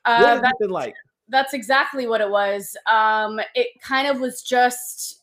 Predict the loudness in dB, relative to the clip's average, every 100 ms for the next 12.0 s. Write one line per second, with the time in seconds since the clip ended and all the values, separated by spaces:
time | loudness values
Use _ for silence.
0 | -12 -8 -6 -6 -4 -4 -4 -6 -6 0
1 | 2 2 4 4 6 4 2 2 4 2
2 | 2 0 -2 -2 -2 -2 -4 -4 0 2
3 | 0 -2 -2 -4 -4 -6 -6 -8 -4 -4
4 | -4 -6 -6 -6 -4 -2 -2 0 2 2
5 | 2 2 0 -2 -2 -6 -2 2 2 2
6 | -6 -6 -6 -6 -14 _ -8 0 0 2
7 | 2 2 2 0 0 -2 0 2 4 4
8 | 4 2 -8 -8 -6 -6 -8 -2 0 0
9 | 0 0 0 2 2 2 0 -2 -4 -4
10 | -4 0 0 0 0 2 2 2 0 -2
11 | -8 -8 -6 -8 -8 -16 -6 0 2 0